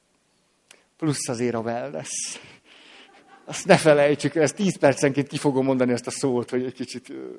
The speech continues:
na. Hmm. Ez azt is jelenti, hogy tehát, akármilyen furcsán is hangzik, fokozatosan megtanulunk felnőttnek lenni.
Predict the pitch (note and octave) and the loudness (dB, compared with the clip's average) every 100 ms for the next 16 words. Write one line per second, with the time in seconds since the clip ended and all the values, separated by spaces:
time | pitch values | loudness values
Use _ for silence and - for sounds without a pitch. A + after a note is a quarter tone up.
0 | B2+ _ _ _ _ - - - C3 C#3+ | -20 _ _ _ _ -20 -20 -10 0 0
1 | A2+ - _ _ _ - - - F3+ F3 | 0 -8 _ _ _ -20 -20 -8 0 2
2 | D#3+ C3 A2 F#2+ _ _ _ _ _ _ | 2 -2 -8 -14 _ _ _ _ _ _
3 | _ - C3 - G3 A3+ - C#3 B2 B2+ | _ -12 -8 -6 -4 -4 0 0 0 -2
4 | D#3+ G3+ A3 _ _ _ _ - - C#3+ | -2 -4 -6 _ _ _ _ -18 -6 -2
5 | - G#3+ E3+ F3+ - - A#3 - G#3 E3 | 2 2 2 0 -4 0 2 4 2 4
6 | D3+ C#3+ F3+ F#3 D#3 C3 - C#3 C3+ G#3+ | 2 2 0 0 -2 -4 -4 -4 -4 -8
7 | - _ _ _ _ _ _ _ _ _ | -10 _ _ _ _ _ _ _ _ _
8 | _ - G3+ G#3+ A3+ E3+ D3+ C#3+ - - | _ -4 -4 2 2 2 0 -2 -4 -4
9 | A2+ A#2 F3 - C3+ B2+ A#2+ A2+ C#3+ B2 | -2 -2 -2 -4 -4 -2 -2 -4 -4 -4
10 | G#2+ G#2 - G2+ A2 G#2 G2+ G2 | -6 -10 -14 -18 -16 -16 -16 -18